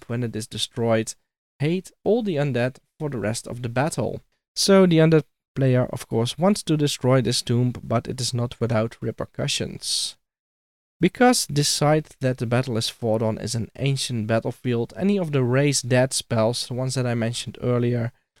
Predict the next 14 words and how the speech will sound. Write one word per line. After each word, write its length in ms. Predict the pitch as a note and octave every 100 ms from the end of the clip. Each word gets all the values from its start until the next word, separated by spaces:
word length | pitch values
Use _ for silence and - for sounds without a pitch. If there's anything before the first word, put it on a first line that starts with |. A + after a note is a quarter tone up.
| _ -
will 140 | C#3+
give 320 | D3 C#3 C3 B2
you 140 | A#2+ -
plus 360 | B2+ C#3 -
one 440 | A2+ A2 A#2+ A#2+ A#2 -
to 120 | C3
their 500 | B2+ A2+ A2+ A2 A#2
rolls 640 | B2 A#2 B2+ A#2+ A#2+ - -
when 260 | - C#3 C#3
you're 120 | C3
raising 500 | A#2 G#2+ A2+ B2 A#2
skeletons 760 | - - A#2 A#2+ - A2 A2
or 320 | - - - - -
zombies. 920 | B2 A2+ A#2 A2+ - - - - -